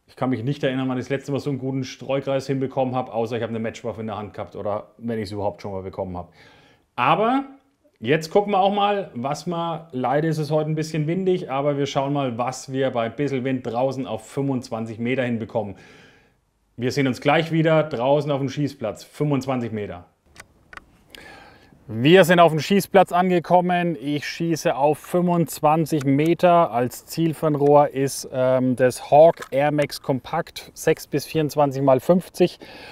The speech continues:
Zielfernrohr. Das habe ich auf vierundzwanzig-fache Vergrößerung gestellt.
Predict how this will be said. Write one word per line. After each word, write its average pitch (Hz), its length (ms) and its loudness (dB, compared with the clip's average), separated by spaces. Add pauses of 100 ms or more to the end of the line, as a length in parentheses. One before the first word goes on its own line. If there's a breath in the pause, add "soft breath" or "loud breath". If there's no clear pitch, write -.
(160 loud breath)
Zielfernrohr. 170 640 6
Das 143 160 0
habe 139 160 4
ich 131 80 0
auf 127 80 0
vierundzwanzig-fache 143 840 0
Vergrößerung 139 800 2
gestellt. 165 600 4